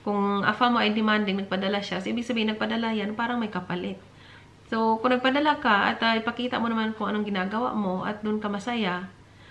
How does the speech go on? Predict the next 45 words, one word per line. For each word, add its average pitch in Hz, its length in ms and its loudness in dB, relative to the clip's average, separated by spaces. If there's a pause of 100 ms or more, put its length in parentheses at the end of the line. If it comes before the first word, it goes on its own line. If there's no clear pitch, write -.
(160)
wala 277 160 4
namang 370 240 2
masama 226 400 4
doon. 226 160 2
Maliban 233 320 4
naman 214 240 2
kung 214 240 0
binili 214 240 2
mo 214 80 2
ng, 196 320 0
ah, 185 160 2
bawal 202 400 2
na 190 160 -2
gamot, 196 400 0
ganun 214 280 0
<laughs> - 40 -6
factor, 185 480 2
masama 208 400 -4
talaga 202 240 0
yun. 170 320 0 (560)
So, 208 560 2
ganun, 254 240 6
mostly, 254 640 2 (160)
mga 208 240 0
best 208 240 0
sa 208 40 0
mga 202 200 0
afam, 196 240 -2
ganun 220 160 -2
ang 208 160 -4
gusto 196 160 -6
nila. 180 160 -2
Maging 214 160 -2
masaya 220 480 0
ka, 175 240 -4
mag-, 196 320 -2
magawa 208 320 4
mo 202 80 -2
yung 208 160 -2
gusto 214 240 -8
mo 175 320 -2
nang 196 160 -2
dahil 190 240 0
sa 185 80 -8
kanila. 175 400 -6